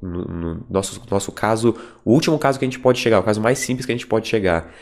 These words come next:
Porque embora o nosso determinante de uma matriz N por N não esteja muito bem definido, o nosso determinante de uma matriz dois por dois está muito bem definido. Então, agora eu sei que nada melhor do, pra fixar as ideias do que fazer um exemplo prático,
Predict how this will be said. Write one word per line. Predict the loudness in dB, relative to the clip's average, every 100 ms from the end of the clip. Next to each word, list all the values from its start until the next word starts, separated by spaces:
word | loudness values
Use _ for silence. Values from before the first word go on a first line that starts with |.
| -20 -2
Porque | 2 4
embora | 4 6 4
o | 4
nosso | 0 0
determinante | -2 -2 0 0
de | 0
uma | 0
matriz | 0 0 -2 0
N | -2 -2
por | 2 4
N | 4
não | 4
esteja | 2 2 2 2
muito | 0 -2 0
bem | 0 2
definido, | 0 0 2 2 4 0 -2 -18 -20 -4
o | 2
nosso | 4 4 4
determinante | 0 2 2 2 2 2 0 -4 -6 -10 -20 0
de | 4
uma | 6
matriz | 4 2 2 2 2 -6
dois | 0 4 4 2
por | -2 2
dois | 4 4 0 -10 -18 -6
está | -4 0 2 2 -2 -16 _
muito | -6 -4 0 2 0 0 2
bem | 2 4
definido. | 0 0 -2 0 -2 -4 -10 -20 _ _ -8
Então, | 0 2 2 -2 -8 -20 _ -4
agora | -2 4 4 4 2 0 -12 _ -2
eu | -2
sei | 2 0
que | 2 -2
nada | 0 2 2
melhor | 2 4 2 0 -8
do, | -8 -6
pra | -2 0
fixar | 0 2 2
as | 2
ideias | 4 4 2
do |
que | -2 0
fazer | 2 4
um | 4 4
exemplo | 2 0 0
prático, | 2 2 0 -2 -4